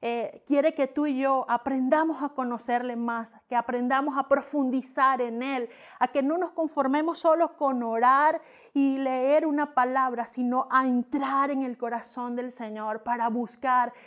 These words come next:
"Señor, ¿qué hay para mí? No entiendo esto". Y eso es lo que ha hecho este dos mil veinte, que tú y yo realmente conozcamos al Señor y podamos entrar a su corazón y podamos profundizar,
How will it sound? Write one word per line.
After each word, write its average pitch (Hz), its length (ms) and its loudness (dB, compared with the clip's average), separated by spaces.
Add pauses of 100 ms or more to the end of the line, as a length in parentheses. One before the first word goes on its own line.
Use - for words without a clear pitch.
"Señor, 277 580 -2
¿qué 269 200 -2
hay 262 300 2
para 240 300 0
mí? 254 340 -2 (240)
No 262 120 0
entiendo 262 560 -2
esto". 247 420 -6
Y 226 220 -2
eso 247 300 -4
es 196 80 -12
lo 226 160 -8
que 233 80 -4
ha 220 80 -2
hecho 240 220 -8
este 214 200 -8
dos 208 200 -8
mil 220 300 -4
veinte, 220 540 -8 (280)
que 214 120 -4
tú 277 300 -4
y 269 180 -2
yo 226 320 -2 (160)
realmente 247 920 2
conozcamos 254 840 -2
al 247 120 0
Señor 226 500 -6
y 233 60 -6
podamos 233 440 -4
entrar 269 440 -4
a 294 80 -4
su - 240 -4
corazón 254 760 -4 (280)
y 294 80 0
podamos 294 420 4
profundizar, 294 920 -2